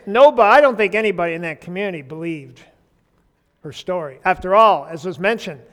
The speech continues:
never in the history of mankind before or since has there ever been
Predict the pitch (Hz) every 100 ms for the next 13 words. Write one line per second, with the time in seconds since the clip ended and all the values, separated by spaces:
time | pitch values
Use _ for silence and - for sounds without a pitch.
0 | _ 170 214 233 196 - 190 180 170 233
1 | - 202 175 214 247 190 175 180 180 240
2 | 226 - 226 214 190 165 180 226 208 214
3 | 202 190 196 143